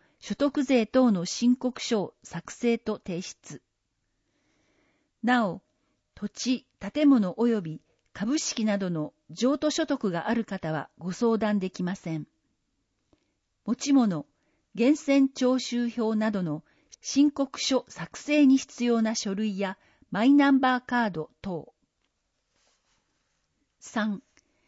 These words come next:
市役所で確定申告書の仮受付。確定申告書の作成用パソコン設置のほか、作成済みの確定申告書を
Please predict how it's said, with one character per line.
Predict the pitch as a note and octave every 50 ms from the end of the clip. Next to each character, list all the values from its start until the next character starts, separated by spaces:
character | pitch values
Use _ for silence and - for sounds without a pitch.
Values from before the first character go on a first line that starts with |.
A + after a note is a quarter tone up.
| _ _ _ _ _ _ _
市 | - - - A3+
役 | C4 D4 D#4+ - -
所 | - - A3+ G3+
で | F3 D#3 - -
確 | - - - - - -
定 | G3 - D#4
申 | D4 - - D4 C#4+ C#4+
告 | - C#4+ C4+ - -
書 | - C4+
の | A#3+ F#3 -
仮 | - - - F3+ G#3 A#3 A#3+ _
受 | - - - G3+
付。 | - - - - - B2+ - _ _ _ _ _ _ _ _ _ _ _ _ _ _ _ _ _ _ _ _ _ _ _ _ _ _ _ _ _ _ _ _ _
確 | - - - - -
定 | - - D4+ D#4+ D4+
申 | - - D4 D4 D4
告 | D4 C#4+ C#4 C#4 -
書 | - - C4 A#3+
の | G#3+ E3+ - - _
作 | - - - F#3+ - -
成 | - - - C#4 C#4 C#4 C4
用 | B3 B3 A#3+ A#3+ A#3
パ | A#3 G#3+
ソ | - C4+ C4+
コ | C4+ C4+ C4+
ン | C4 C4
設 | - C4+ C4 B3+ _ -
置 | - F#3+
の | E3+ D#3+
ほ | - -
か、 | C#3 _ - F3 - - _ _ _ _ _ _ _ _ _ _ _ _ _ _
作 | - - G3 G3+ - -
成 | - D#4+ D#4 D4+ C#4
済 | C#4 C4+ C4
み | C4 C4
の | A#3+ A#3+ A#3 -
確 | - - F#3 - - C4
定 | - D4+ D4 D4
申 | C#4 - - C4+ C4+ C4
告 | - C4 B3 - -
書 | - - A3+ F#3+
を | D#3 -